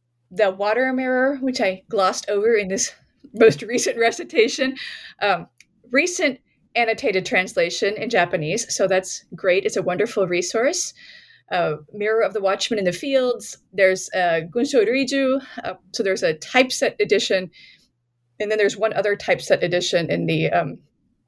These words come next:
in the Waka series, the name of which escapes me. But, you know, some of these, like Shinmei Kyo,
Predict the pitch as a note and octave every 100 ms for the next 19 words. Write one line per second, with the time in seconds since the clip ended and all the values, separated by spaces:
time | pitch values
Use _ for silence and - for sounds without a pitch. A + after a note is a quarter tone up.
0 | _ - - A#3+ F#3+ F3 F3 F3 - E3
1 | D#3 - _ - F#3+ E3 D3 - E3+ E3+
2 | E3+ E3+ E3+ E3+ - - F3 - F3 E3+
3 | - F3 - - - - _ - A#3+ A3+
4 | C#4 C4+ E4 G4 C4 A3 A3 - C#4+ A3+
5 | D4+ A#4 - G3 E3+